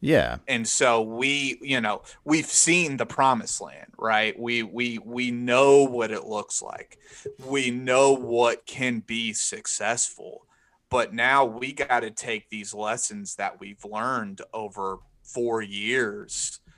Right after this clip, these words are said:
Speaker 2: of, of watching, you know, some of these, you know, Bernie, A O C, Ilhan Omar, you know, Cori Bush in Missouri now,
Speaker 1: Mm-hmm.
Speaker 2: and, and, you know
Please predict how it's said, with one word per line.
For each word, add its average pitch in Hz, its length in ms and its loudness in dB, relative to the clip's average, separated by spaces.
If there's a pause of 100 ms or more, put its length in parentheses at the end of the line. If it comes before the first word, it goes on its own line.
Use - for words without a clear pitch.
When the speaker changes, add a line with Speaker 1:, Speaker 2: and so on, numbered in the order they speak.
(240)
Speaker 2:
of, 101 600 -4
of 104 220 -6
watching, 104 720 -2 (560)
you 113 220 -6
know, 98 200 -8
some 113 320 -2
of 107 80 -4
these, 101 360 -10 (960)
you 110 160 -12
know, 101 120 -14
Bernie, 101 600 -8 (240)
A 104 180 -6
O 98 100 -6
C, 101 300 -8
Ilhan 98 240 -8
Omar, 98 560 -10 (180)
you 110 140 -16
know, 98 220 -10
Cori 113 320 -2
Bush 104 360 -8
in 107 120 -8
Missouri 101 520 -4
now, 101 480 -8 (560)
Speaker 1:
Mm-hmm. 76 200 -6
Speaker 2:
and, 104 600 -6 (140)
and, 104 500 -10 (480)
you 110 160 -8
know 98 380 -8